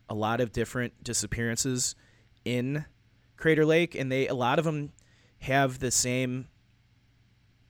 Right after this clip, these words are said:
things going on, like strange storms and, um,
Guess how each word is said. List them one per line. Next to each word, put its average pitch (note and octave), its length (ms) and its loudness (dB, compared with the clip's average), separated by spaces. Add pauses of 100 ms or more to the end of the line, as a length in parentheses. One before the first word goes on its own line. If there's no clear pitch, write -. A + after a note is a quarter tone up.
things C#3+ 440 -4
going A#2+ 300 0
on, A#2 400 0 (460)
like A2 140 -10
strange B2 360 -2
storms A#2 640 0
and, G2+ 540 -4 (760)
um, F#2 400 -8